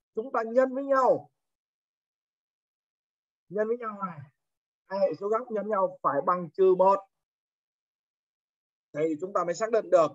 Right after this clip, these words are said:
chứ không phải là song song. Nếu song song thì hai hệ số góc bằng nhau. Còn vuông góc là hai hệ số góc của hai đường thẳng. M nhân bốn phải bằng trừ một. Vậy chúng ta xác định được M bằng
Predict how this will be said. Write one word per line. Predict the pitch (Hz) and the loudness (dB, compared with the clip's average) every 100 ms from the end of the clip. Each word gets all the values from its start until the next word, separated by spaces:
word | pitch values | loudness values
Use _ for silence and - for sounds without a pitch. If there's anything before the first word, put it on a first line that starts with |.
| _ | _
chứ | 269 311 | -6 -4
không | 311 277 | -4 -2
phải | 202 | -2
là | 143 | -4
song | - 240 240 | -4 -6 -6
song. | - 277 220 135 _ _ _ _ _ | -2 -2 -2 -10 _ _ _ _ _
Nếu | 175 220 302 392 - | 2 6 6 6 -2
song | 262 240 | -2 -2
song | 262 240 240 | -2 -2 -2
thì | 185 160 | -4 -4
hai | 196 220 | -4 -4
hệ | 202 | -2
số | 151 214 | -2 0
góc | 254 269 | 0 -2
bằng | 160 151 | -6 -2
nhau. | 175 165 127 _ _ _ _ _ _ _ _ | 2 4 2 _ _ _ _ _ _ _ _
Còn | 170 175 175 139 147 | 4 6 4 0 0
vuông | 277 269 | 2 2
góc | 262 330 - | 0 0 -2
là | 160 170 151 | -4 -2 -2
hai | 147 233 240 | -4 -4 -2
hệ | 214 202 | -2 -2
số | 220 240 | 0 2
góc | 262 294 _ - | 2 2 _ -4
của | 160 | -2
hai | 147 202 | 0 0
đường | 190 175 | -2 -2
thẳng. | 151 139 208 _ _ _ _ _ _ _ _ - | -2 -2 -4 _ _ _ _ _ _ _ _ -2
M | 208 208 190 165 | 2 6 8 6
nhân | 196 202 | 2 2
bốn | 190 208 277 | 4 4 2
phải | 151 | -2
bằng | 151 147 | -2 -2
trừ | 160 | -4
một. | 151 151 147 - | 2 2 2 0
Vậy | 147 151 | -4 -4
chúng | 202 | -4
ta | 170 | -4
xác | - 269 | -4 -2
định | 285 185 170 | 4 4 4
được | 151 - 165 | 0 -2 -4
M | 165 147 | 0 2
bằng | 151 151 | 2 0